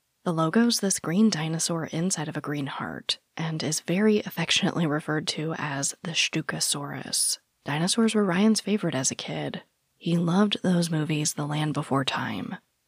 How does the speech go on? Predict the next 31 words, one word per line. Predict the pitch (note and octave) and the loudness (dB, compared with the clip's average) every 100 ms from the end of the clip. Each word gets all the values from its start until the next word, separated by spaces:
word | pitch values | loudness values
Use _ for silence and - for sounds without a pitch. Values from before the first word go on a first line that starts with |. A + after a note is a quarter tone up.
| - | -6
His | - | -6
parents | - C#3+ F#3 A3 | -2 0 2 4
even | G3 G3 | 4 2
had | G3 | 2
to | F#3 | -2
learn | E3 E3+ | 0 2
about | F3 F3+ - | 2 0 0
paleontology | F3 F3 E3+ D#3 D3+ G3 G#3 D#3 | 2 2 2 0 2 4 4 2
to | D3+ | 0
keep | - E3+ - | -2 -4 -2
up | F3 | -4
with | D3 - | -4 -4
his | - | -6
passion. | - C#3+ - - - - - _ _ _ _ _ | -4 -4 -4 -6 -8 -10 -10 _ _ _ _ _
But | - D#3 | -8 -2
just | - G#3+ - | 2 2 2
as | G3 | 0
the | - D#3 | 2 2
R | D#3 | 2
C | D#3+ D#3 | 0 0
M | D3+ | -2
P | - D#3 D#3 | -2 -2 -2
and | D3+ F3+ G3 | 0 0 0
Heather | E3+ F3 | 0 2
and | F#3 E3+ | 2 0
Scott | - E3 - | -2 -6 -4
felt | D#3+ D#3 | -4 -2
like | E3+ - | -4 -4
they | E3 | -2
were | E3 | 0
exhausting | E3 E3 D3+ - D3+ | 0 0 -2 -4 -4